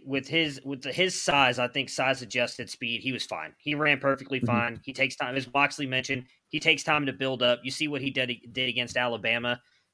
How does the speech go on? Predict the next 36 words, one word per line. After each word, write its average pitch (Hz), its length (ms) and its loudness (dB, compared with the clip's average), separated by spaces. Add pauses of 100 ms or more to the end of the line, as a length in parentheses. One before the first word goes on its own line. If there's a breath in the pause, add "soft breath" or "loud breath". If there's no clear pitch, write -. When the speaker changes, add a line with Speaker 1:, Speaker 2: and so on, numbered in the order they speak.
Speaker 1:
He, 139 100 -4
he 156 100 6
broke 139 340 2
away 131 140 4
from 127 160 -4
all 120 100 4
those 120 160 -4
guys. 120 220 0
He's 147 160 -4
faster 123 380 2
than 110 140 -8
that 110 180 -10
forty 107 260 -2
showed. 101 340 -4
Like, 98 260 -2
I'm, 113 180 4
I'm 120 160 0
not 98 160 -4
worried 90 200 -8
about 85 260 -8
Burks. 90 260 -12
I 98 60 -8
think - 200 -20
he's - 160 -20
good. - 520 -20 (880 soft breath)
Speaker 2:
I 165 120 12
agree 143 320 12
with 120 180 6
you. 80 280 -2
I'm 123 160 10
not 151 160 8
really 143 200 12
worried 120 260 8
about 110 260 6
him 104 160 0
either, 127 400 4